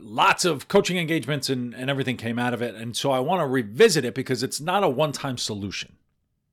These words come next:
Wellness is not a one-time solution. Wellness is this ongoing challenge. It's an ongoing struggle. It's an ongoing focus, whatever. But it changes because we change.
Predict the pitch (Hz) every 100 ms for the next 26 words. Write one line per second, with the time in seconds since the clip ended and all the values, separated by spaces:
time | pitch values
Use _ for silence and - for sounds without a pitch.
0 | _ _ - - _ - - - - _
1 | - 113 147 147 117 101 110 104 87 95
2 | 87 90 80 87 82 - 80 87 117 127
3 | - 90 95 92 95 98 92 95 - 92
4 | 95 104 95 - _ _ _ _ - 98
5 | 104 104 107 101 - - 101 98 104 101
6 | - 101 117 107 113 104 - 107 - 107
7 | - 110 101 127 175 185 - 330 359 113
8 | 85 - 160 165 175 302 - 131 90 78
9 | -